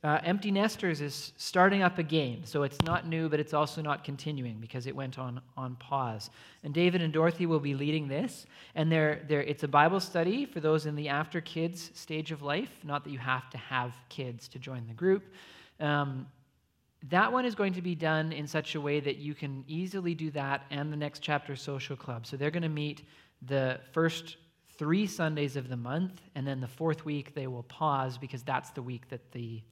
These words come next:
Next Chapter Social Club is going to be meeting. And then we have three groups that have been going on for a while and are continuing. So Dawn leads our Guys Connect, and they meet on Saturday mornings for amazing breakfasts and times of prayer and fellowship together.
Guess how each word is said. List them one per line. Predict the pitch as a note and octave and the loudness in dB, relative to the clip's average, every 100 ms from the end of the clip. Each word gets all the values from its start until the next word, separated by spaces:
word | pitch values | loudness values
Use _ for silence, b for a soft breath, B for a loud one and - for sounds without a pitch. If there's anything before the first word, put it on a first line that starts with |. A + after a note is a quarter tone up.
| C#3 | -14
Next | B2 - | -12 -12
Chapter | A#2+ A2+ B2+ | -12 -10 -12
Social | - G#3+ - | -8 -8 -6
Club | - B2+ A2+ | -8 -8 -8
is | A2+ | -10
going | A#2 | -12
to | G#2+ | -10
be | B2 | -10
meeting. | A2+ A2+ G#2+ A2 _ _ B B B B B B E3+ | -8 -8 -10 -14 _ _ B B B B B B 4
And | F#3 | 6
then | A3 | 8
we | A#3+ | 8
have | G3 G3 F#3+ F3+ - | 8 8 8 6 0
three | G3 A3+ | 2 2
groups | G3 F3+ F#3 - | 6 4 4 2
that | D#3+ D3+ | 2 2
have | D3 D3+ D3+ | 0 0 0
been | E3 | -2
going | D#3 D#3 | 0 0
on | C#3+ D3 C#3+ | 0 -2 -2
for | - C#3+ | -4 -2
a | C#3 | 2
while | B2+ D3 C#4 | 6 6 6
and | F#3+ C#3 | 4 4
are | C3+ | 2
continuing. | C#3 C3+ F#3 E3 D#3 A#3+ - B B | -2 -2 0 2 2 0 -6 B B
So | D3 C#3 - | -4 -4 -2
Dawn | D#3+ D#3+ F#3+ | 6 8 8
leads | F3 F3 F3 | 6 4 4
our | C#3+ C3+ | 2 2
Guys | C#3 C#3 D3+ - | 4 4 4 0
Connect, | C#3+ C#3 G#3+ - | -2 0 0 0
and | D3 C#3+ | -2 0
they | D#3 | 2
meet | E3 D#3 | 2 2
on | D3 | 0
Saturday | - D3 D3+ D3 | 0 2 2 2
mornings | C#3 C3+ D3 E3+ | 0 -2 -2 -4
for | E3 C#3 C3 | -4 -4 -4
amazing | C3 C3+ C#3 C#3+ D3 C3+ | -4 -4 -4 -4 -4 0
breakfasts | C3 B2+ - F#3+ F#3 - - | 0 0 -2 -2 -4 -12 -10
and | C#3 B2 B2 | -8 -8 -8
times | - C#3 C#3 | -6 -6 -6
of | B2+ | -10
prayer | - C#3+ | -4 -2
and | C#3 | -2
fellowship | B2+ C3 D3 D3+ - - | -6 -4 -4 -4 -8 -12
together. | D#3 D3+ E3+ C4+ | -6 -4 -2 -4